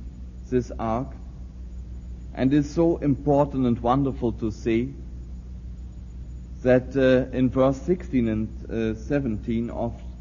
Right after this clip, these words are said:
chapter seven, it says that the Lord shut him in. The Lord had helped him, help, helped him in the first place to get all those animals in. I believe that Noah couldn't do it.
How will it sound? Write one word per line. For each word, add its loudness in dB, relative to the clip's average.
chapter 0
seven, -2
it -2
says 2
that -2
the 0
Lord 4
shut 0
him 2
in. 0
The 4
Lord 10
had 6
helped 6
him, 4
help, 6
helped 6
him 0
in -2
the 0
first 0
place 2
to 2
get 8
all 10
those 6
animals 4
in. 0
I 2
believe 2
that 2
Noah -2
couldn't -2
do 0
it. -2